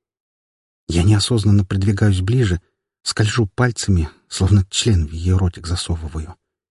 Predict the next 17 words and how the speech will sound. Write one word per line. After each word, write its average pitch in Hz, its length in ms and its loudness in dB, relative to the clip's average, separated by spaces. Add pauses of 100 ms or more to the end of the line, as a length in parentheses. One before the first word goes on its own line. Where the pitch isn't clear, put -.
(100)
и - 60 -16
чувствую, 90 640 -2
как - 220 -14
всё - 220 -4
жарче 95 440 0
становится 92 560 0
внутри, 95 420 0 (260)
как 101 200 -2
горячее 110 560 2
обхватывают 101 640 -2
меня 95 240 2 (160)
пухлые 90 420 -6
губки. 92 500 -4 (1120)
А - 60 -20
потом 147 280 0
она 127 160 0
отстраняется. 80 960 -6